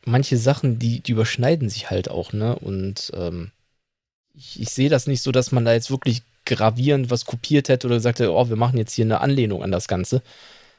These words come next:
Ähm, warum sollte man dann bei Star Wars auf Captain Baloo kommen oder ausgerechnet iRobot? Also dann, dann, dann, dann doch eher so wirklich große Klassiker, dann, dass der eher vorm Spiegel steht und sagt: So, "Redest du mit mir?"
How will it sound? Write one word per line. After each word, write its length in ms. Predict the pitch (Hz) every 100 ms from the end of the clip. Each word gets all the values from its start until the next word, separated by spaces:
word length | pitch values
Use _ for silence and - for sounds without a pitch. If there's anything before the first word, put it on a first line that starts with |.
| _ -
Ähm, 380 | 101 98 92 - _ _ _ _ _ _ -
warum 300 | 101 110 120
sollte 200 | 127 131
man 160 | 113
dann 100 | 113
bei 80 | 104
Star 200 | - 120
Wars 120 | 127
auf 100 | 117
Captain 260 | - 123 120
Baloo 260 | 104 117
kommen 300 | 143 143 135
oder 320 | 117 117 107 - _ _ _ -
ausgerechnet 480 | 104 - 127 120 -
iRobot? 640 | 107 110 135 110 82 -
Also 260 | - 101 101
dann, 240 | 98 98
dann, 280 | 90 95 92
dann, 280 | 95 98 90
dann 200 | 95 92
doch 140 | 95
eher 220 | 85 107 98
so 280 | 92 85
wirklich 440 | 107 120 90 - - _ _
große 240 | - 123 123
Klassiker, 540 | - 120 135 117 95
dann, 180 | 95 98
dass 160 | 95 -
der 140 | 98
eher 120 | 113
vorm 180 | - 107
Spiegel 360 | - 123 139 123
steht 380 | - 120 120
und 200 | - 110
sagt: 300 | 104 110 113
So, 240 | - 113 104
"Redest 320 | 104 123 -
du 60 | 143
mit 160 | 127
mir?" 340 | 123 156 165